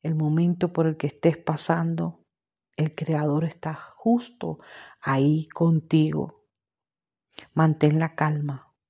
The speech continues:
pero por sobre todas las cosas, eleva tu fe. Haz solo lo que está en tu parte,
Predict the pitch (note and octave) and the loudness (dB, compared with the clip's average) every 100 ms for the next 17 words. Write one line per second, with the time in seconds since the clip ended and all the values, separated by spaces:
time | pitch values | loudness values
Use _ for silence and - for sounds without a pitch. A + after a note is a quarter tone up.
0 | _ _ - - _ D#3+ D#3 - C#3+ - | _ _ -20 -20 _ 2 2 0 -8 -4
1 | C#3 C#3 C3+ D#3+ E3+ D#3 - D#3 D#3 D3 | -2 -2 -2 0 0 -2 -2 -2 -2 -8
2 | - _ C#3 C#3+ D3 D3+ - D#3+ - C3+ | -14 _ 0 2 2 0 -2 -6 0 0
3 | C#3+ - _ _ _ _ _ _ - - | 0 -10 _ _ _ _ _ _ -20 -20
4 | _ _ _ _ _ _ _ - E3+ - | _ _ _ _ _ _ _ -4 -2 2
5 | G3 F#3+ F3+ F3 E3 - _ D#3+ F3 A3 | 4 6 4 0 -4 -10 _ 0 0 -6
6 | _ _ _ _ E3+ E3 - D3 C#3 C#3 | _ _ _ _ -6 -4 -4 -2 -2 -2
7 | - - C#3 - | -8 -14 -16 -18